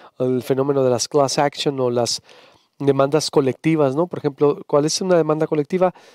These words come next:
Como una persona, cien personas pueden demandar por un mismo caso, por un mismo exceso, por una misma trampa a una empresa. Ay, no había.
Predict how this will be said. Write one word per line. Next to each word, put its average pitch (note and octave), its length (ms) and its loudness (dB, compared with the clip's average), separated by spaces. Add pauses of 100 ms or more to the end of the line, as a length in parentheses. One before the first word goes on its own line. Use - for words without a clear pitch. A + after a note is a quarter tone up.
(300)
Como D3 280 0
una D3+ 160 2
persona, D3 480 -2 (720)
cien A3 400 0
personas A3 380 2
pueden G#3+ 180 2
demandar F3 380 0
por D#3+ 160 -2
un F3 120 -2
mismo F3+ 320 -2
caso, F3 320 -2
por D#3 200 -6
un D#3 100 -8
mismo D#3+ 240 -4
exceso, D#3+ 380 -4
por C3+ 180 -6
una D3 560 -4
misma D#3 320 -2
trampa D3 360 -2
a - 20 -2
una C3+ 140 -4
empresa. C#3+ 420 -2 (260)
Ay, C#3+ 140 -2
no F3 100 2
había. C4+ 260 4